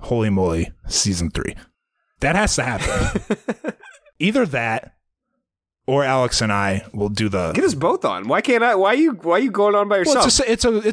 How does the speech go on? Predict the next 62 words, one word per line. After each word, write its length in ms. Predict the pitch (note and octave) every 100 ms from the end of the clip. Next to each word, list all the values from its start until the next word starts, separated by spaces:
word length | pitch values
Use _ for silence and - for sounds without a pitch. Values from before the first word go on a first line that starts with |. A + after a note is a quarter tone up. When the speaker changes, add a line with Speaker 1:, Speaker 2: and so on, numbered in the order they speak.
| -
Speaker 1:
it's 120 | A3+
a, 60 | A#3
it's 100 | G#3
a 60 | G#3+
one-man 300 | G#3+ G#3 G3+
competi-, 340 | G3+ F#3 F#3
one-man, 400 | G3 G3 G3 F#3+
one-woman 400 | F#3+ F#3+ G3 F#3+
competition. 500 | E3 E3 - F3 G2
It's 120 | F2+
a 80 | B2+
Speaker 2:
We're 120 | F#3
Speaker 1:
sing-, 100 | F3+
there's 120 | D3 A3
Speaker 2:
competing 180 | F#3+ F3
Speaker 1:
no 40 |
Speaker 2:
against 280 | E3 C4 G#3
each 160 | C#3
other. 320 | B2 F#2+ E2 - _ _ _ _ _ _
Speaker 1:
Oh, 100 | F#3
well, 160 | F#3 G3+
I'd 120 | G3
love 160 | D3+ C#3
to 80 | A2+
compete 280 | G#2 G2
against 280 | E2 D#2+ -
you, 60 | F#2+
Holy 260 | - -
Moly. 220 | - - F#2+
I'd 240 | F#2+ F2+
wipe 180 | F#2+ -
the 60 | -
floor 220 | B2+ G#2
with 140 | -
you. 120 | - -
<laughs> 800 | - - - - - - - -
Fact. 720 | - - - - - - F#3 G3+ - - - - -
Mostly 360 | G#2 C#3+ C#4 F3+
because 240 | D3 D3+
I've 100 | D3+
seen 180 | - D#3
every 200 | C#3 B2
episode 260 | C3 - G#2+
and 120 | G#2+
I 60 | G#2+
know 220 | A2+ A2
the 120 | F#2
holes. 280 | - G#2+ -
I 40 |
study 400 | F#2 - G#2 G2+
the 100 | F2+
holes. 460 | G2 G#2 E2+ - A#2 - - -
I 80 | -
know 140 | C3+
when 180 | C3+ C3+
you 60 | C3
have 100 | C3+
to 80 | A#2+
go 120 | C3
through 140 | A2+
the 100 | B2
windmill. 600 | G#2 B2+ A#2 G2 E2+ F2